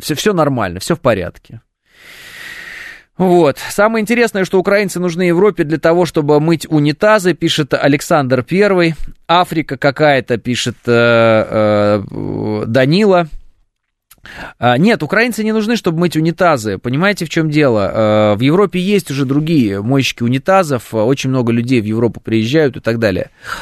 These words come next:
Э, в-, Украина нужна Западу для того, чтобы нас, э, победить. Потому что только через нас есть возможность победить Китай.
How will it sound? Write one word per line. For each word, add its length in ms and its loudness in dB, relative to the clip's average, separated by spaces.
Э, 320 2
в-, 800 -14
Украина 580 0
нужна 420 0
Западу 460 -2
для 340 2
того, 340 0
чтобы 360 0
нас, 540 -2
э, 400 -8
победить. 560 -4
Потому 280 0
что 160 -4
только 300 0
через 320 0
нас 320 0
есть 240 0
возможность 420 0
победить 400 -6
Китай. 500 -10